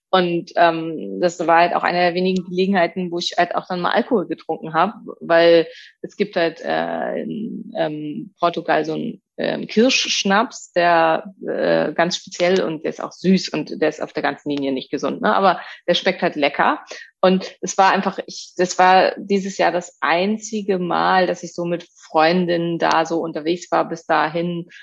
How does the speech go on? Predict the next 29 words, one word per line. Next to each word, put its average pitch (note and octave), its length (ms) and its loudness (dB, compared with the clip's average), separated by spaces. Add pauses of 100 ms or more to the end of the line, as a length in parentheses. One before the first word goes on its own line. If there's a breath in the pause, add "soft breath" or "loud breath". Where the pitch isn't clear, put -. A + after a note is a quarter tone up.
(300 loud breath)
Und, E3 560 2
ähm, D#3 640 2 (360)
es F3+ 200 -8
war G#3 160 4
einfach G3 280 -2
total G3+ 520 0
schön. C4+ 320 -2
Und D#3 120 -2
ich D#3+ 140 -6
war G3 140 4
tatsächlich G#3+ 460 -4
nach F#3+ 140 -2
diesen F#3 260 -4
vier F#3+ 160 0
Tagen F3 260 0
zweieinhalb F3 400 -2
Kilo F3 160 -6
schwerer. F#3+ 420 4
Gott E3+ 160 -2
sei E3+ 100 0
Dank E3 180 -2
ist - 120 -16
ja D#3 60 0
das D3+ 100 -8
meiste D#3 280 -4
dann D#3 180 -4
Wasser. D#3 440 0 (480)
Aber, D#3+ 920 4
ähm, D#3+ 720 -2